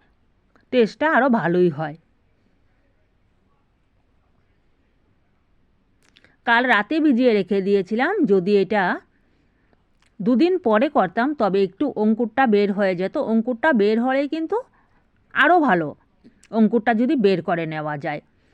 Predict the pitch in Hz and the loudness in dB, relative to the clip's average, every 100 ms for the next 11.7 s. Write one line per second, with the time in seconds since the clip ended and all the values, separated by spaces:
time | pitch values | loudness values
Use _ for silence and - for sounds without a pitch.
0 | _ _ - 339 330 262 262 208 214 202 | _ _ -8 0 2 2 2 2 2 0
1 | 277 349 359 311 - 254 - 180 175 175 | 0 0 -2 -6 -4 -4 -4 -6 -6 -6
2 | - 175 175 277 339 302 330 285 185 202 | -6 -4 0 0 0 -2 -4 -4 -2 -2
3 | 185 190 214 220 302 339 294 311 269 302 | -2 -2 -6 -4 -4 -2 -2 -4 -4 -4
4 | 311 294 349 415 - - _ - 156 147 | -4 -6 -6 -6 -8 -20 _ -6 -6 -8
5 | - 202 170 170 151 180 185 226 - 370 | -8 -6 -4 -4 -2 -4 -4 -6 -4 -2
6 | 523 - _ _ _ _ - 285 - 330 | -2 -4 _ _ _ _ -4 -4 -2 0
7 | 294 233 220 208 262 240 240 220 190 233 | 2 2 2 2 2 2 2 0 -2 -4
8 | - 294 339 403 180 170 170 - 208 285 | -4 -4 -2 -2 -2 -4 -4 0 0 2
9 | 311 330 320 339 339 339 320 269 185 185 | 0 0 -2 -4 -4 -4 -2 -2 -2 -4
10 | 175 285 339 262 180 165 175 160 185 170 | -2 -2 0 -2 -2 -2 -4 -2 -2 -2
11 | 156 196 208 240 294 294 | -2 -4 -4 -2 -4 -4